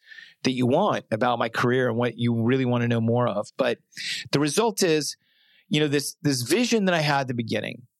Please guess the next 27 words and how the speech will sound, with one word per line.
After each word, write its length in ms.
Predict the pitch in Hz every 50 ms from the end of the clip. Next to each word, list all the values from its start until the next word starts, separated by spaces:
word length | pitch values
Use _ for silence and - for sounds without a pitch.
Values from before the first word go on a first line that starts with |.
| _ _ _ _ _ _ _ _ - - _ - -
of 180 | 139 120 110
being 360 | 104 143 175 196 196 190 180 165
able 380 | 151 151 160 160 151 147 143
to 600 | 139 - - 143 123 127 123 123 123 117 117 113 - _ _ _ _ -
build 320 | 147 151 165 175 165 151
up 280 | 156 156 151 143 127 - -
this 180 | 127 123 117 -
tech 260 | - 165 151 139 -
equity 480 | 143 135 131 - 139 127 117 113 113
or, 120 | 110 110 113 107 - -
and 200 | 123 117 113 113
take 340 | - 160 170 170 165 165
this, 380 | 135 131 123 135 127 117 - - - -
this 240 | - 117 - -
large 380 | - 127 127 139 143 131 - -
chunk 260 | - 143 135 123 117
and 100 | 120 113
have 360 | 117 - 139 139 147 156 139
that 200 | 139 127 - -
working 460 | 117 120 131 135 139 143 - 139 123 117
for 320 | 113 - 123 120 123 123
me 240 | 120 113 110 107 78 -
is 220 | 120 120 - - - _ -
ultimately 480 | 151 196 214 - - 160 143 135 127
what 180 | 120 120 123 117
was 160 | 117 120 -
executed. 760 | 123 117 - - - - - - 113 110 104 107 117 - -